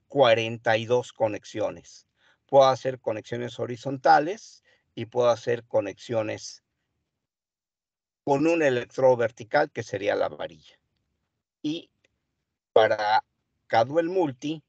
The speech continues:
la mayor parte de las conexiones utilizan soldadura de noventa gramos y solo las conexiones a varilla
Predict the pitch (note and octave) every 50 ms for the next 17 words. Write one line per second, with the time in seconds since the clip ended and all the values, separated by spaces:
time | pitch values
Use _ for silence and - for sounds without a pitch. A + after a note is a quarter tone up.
0 | _ _ _ _ _ _ _ _ A#2+ A#2 A#2+ A#2+ A#2 B2 C3 C3 C#3 D#3+ G3 G#3
1 | G3 - _ _ - F3+ F#3+ F#3 - - F3 D#3 C#3+ C3 B2+ B2+ - _ - A#2+
2 | A#2+ A#2+ A#2 - - C#3 C#3 C#3+ D3+ D3 - - - B2 A#2 A2+ - B2+ A2+ A#2
3 | C3 C3 - - C#3+ C#3+ D3 D3+ - _ _ _ _ _ _ _ - - - B2+
4 | A#2 A2 G#2+ G#2+ A2+ A2 A2+ C3+ C#3 C3 A#2 A#2+ B2 C3 - _ _ _ _ -
5 | G#2 G2+ F#2+ G2+ G2 F#2+ G#2 G#2+ A2 A2 - - A#2 A2+ A#2+ - _ _ _ _
6 | _ - G2 G#2 B2 C3+ C3+ C3+ B2 G2+ F#2 - - - - _ _ _ _ _
7 | _ _ _ _ _ _ _ _ _ _ - B2 A2 A2+ - D#3+ F3 E3+ E3+ D3+
8 | A#2+ F#2 - _ _ _ - B2 A#2 A#2 A#2 A2+ - - _ _ B2 A#2+ A2+ G#2+
9 | G2+ F#2+ _ - - - C#3 C#3 C#3 C3+ B2 G#2+ F#2+ F2+ - - - _ _ _
10 | _ _ _ _ _ _ _ _ _ _ _ _ _ - B2+ A#2+ A#2 A#2 - _
11 | _ _ C3+ G#2 A2 A2+ A2+ B2 D3+ E3 D3+ B2 - A2+ B2 D3 D3+